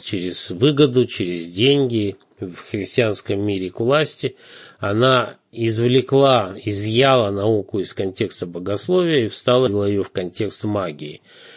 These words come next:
И наука с тех пор служит магии совершенно полностью. Почему два рога? Что такое число два? Один — это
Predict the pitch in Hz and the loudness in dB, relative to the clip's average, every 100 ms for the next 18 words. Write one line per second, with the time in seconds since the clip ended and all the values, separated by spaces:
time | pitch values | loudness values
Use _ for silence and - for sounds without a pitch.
0 | - _ 92 101 107 107 139 175 175 147 | -20 _ -2 0 2 4 4 4 4 2
1 | - 117 - - 127 131 - 117 117 113 | 2 0 0 2 2 2 0 0 2 2
2 | 123 - 113 120 117 101 101 95 92 90 | 0 0 -2 0 0 -2 -2 -2 -4 -6
3 | - 95 90 - - 101 101 98 87 - | -8 -8 -8 -6 -6 -4 -4 -6 -8 -8
4 | - 143 139 107 87 - - - - _ | 4 8 8 6 0 -6 -8 -12 -16 _
5 | _ _ _ _ - 107 127 156 117 120 | _ _ _ _ -6 -2 4 4 4 4
6 | 127 107 104 82 80 - _ _ _ _ | 4 4 2 0 -6 -18 _ _ _ _
7 | _ - 127 120 - 131 113 - 120 101 | _ 0 2 2 4 4 2 0 2 0
8 | 98 104 85 85 - - 95 101 185 180 | 0 0 0 -6 -8 -4 -2 2 6 6
9 | 131 135 135 127 120 110 | 6 2 4 4 4 0